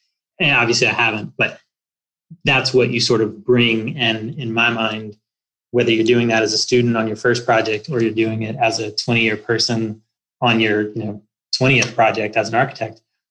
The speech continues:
it's still kind of the same thing. And so you're learning on a, on a drawing level, you're learning at a building level, you're learning at an office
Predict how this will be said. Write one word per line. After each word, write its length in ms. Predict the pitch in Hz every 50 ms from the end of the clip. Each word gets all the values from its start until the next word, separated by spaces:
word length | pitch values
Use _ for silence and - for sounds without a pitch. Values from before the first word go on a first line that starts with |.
| _ _ _ _ _ -
it's 100 | 127 -
still 220 | - 202 208 202
kind 180 | 202 - 175 170
of 60 | 143
the 60 | 127
same 300 | - - 131 120 117 - -
thing. 420 | _ 127 120 104 104 107 - -
And 140 | - 113 113
so 400 | - - 117 110 110 107 107 - _ _ _ _ _ _ _
you're 100 | 127 120
learning 540 | 113 127 131 139 143 143 139 135 135 143 165 - _ _
on 260 | - 135 123 120 117
a, 300 | 113 110 113 110 104 107 120 123 127
on 120 | 120 107
a 60 | 110
drawing 460 | 107 95 117 131 139 160 165 156 156
level, 540 | 151 151 147 139 147 143 139 139 139 139 - _ _ _ _ _
you're 100 | 120 117
learning 260 | 120 120 120 117 113
at 60 | 104
a 40 | 104
building 380 | 98 101 139 139 139 135 135 131
level, 400 | 131 123 120 120 123 120 120 117
you're 140 | 113 113 110
learning 340 | 110 113 113 113 110 110
at 100 | 110 104
an 160 | 104 104 117 - _
office 680 | 165 156 160 156 165 156 - - - - - - -